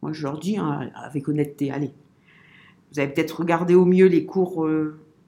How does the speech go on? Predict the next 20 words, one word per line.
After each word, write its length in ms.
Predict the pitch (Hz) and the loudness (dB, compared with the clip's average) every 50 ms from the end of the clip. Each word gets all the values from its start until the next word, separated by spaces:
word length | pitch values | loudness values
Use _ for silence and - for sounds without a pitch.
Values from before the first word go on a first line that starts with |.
| _ _ - | _ _ -10
d'une 160 | 156 160 156 | -8 -8 -6
fois 160 | 151 - 160 | -2 -2 -4
sur 220 | 160 - - 185 220 | -4 -4 -6 -4 -4
l'autre. 360 | 247 254 247 - - - _ _ _ _ _ _ _ _ _ _ _ _ _ _ - | -4 -4 -4 -8 -14 -18 _ _ _ _ _ _ _ _ _ _ _ _ _ _ -2
Mais 140 | 165 180 175 | 2 4 4
en 100 | 175 165 | 4 4
réalité, 520 | 180 175 170 165 165 165 - - 170 156 | 2 2 0 0 -2 -4 -4 -2 0 0
vous 120 | 156 143 | 0 0
les 140 | 135 135 143 | -2 -4 -2
avez 180 | 135 135 147 143 | -2 -2 -2 -4
travaillés 680 | - - 151 147 151 151 151 151 160 156 151 151 151 - - _ _ _ _ _ | -6 -4 -4 -2 0 0 -2 0 0 0 -2 -2 -4 -8 -20 _ _ _ _ _
pour 220 | - - 143 139 139 | -16 -12 -10 -6 -4
les, 260 | 139 139 135 135 135 | -4 -2 -2 -2 -2
le 100 | 139 131 | -4 -4
contrôle 380 | 135 - 143 143 - 139 135 | -4 -6 -8 -6 -6 -8 -6
continu 460 | 135 143 135 135 - - 156 156 156 156 | -6 -6 -8 -8 -8 -6 -4 -2 -2 -2
ou 80 | 147 | -2
le 100 | 139 131 | -2 -2
D 120 | 131 143 170 | 0 0 0
S. 400 | 208 233 233 - - - - | 0 -2 -6 -8 -12 -18 -20